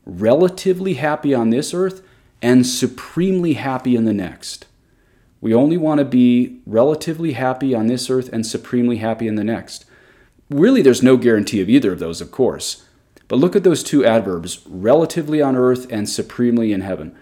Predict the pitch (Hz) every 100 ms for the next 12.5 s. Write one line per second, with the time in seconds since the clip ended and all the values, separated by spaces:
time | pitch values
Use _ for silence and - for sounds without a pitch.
0 | _ _ _ _ _ - 107 113 139 131
1 | 123 127 123 123 120 131 - 127 123 113
2 | 120 120 110 113 123 - _ _ _ -
3 | 110 110 - 127 127 120 110 104 104 98
4 | 98 92 87 - 98 82 - _ _ _
5 | _ _ _ - 120 117 127 135 127 143
6 | 143 - 135 104 98 143 160 92 90 87
7 | 90 95 - - _ _ - 104 123 123
8 | 110 107 98 - 95 92 123 123 98 -
9 | 95 92 92 95 - 104 101 92 95 92
10 | 87 90 - 98 101 98 98 98 - _
11 | _ 104 - 117 120 120 104 98 98 92
12 | - - 139 117 -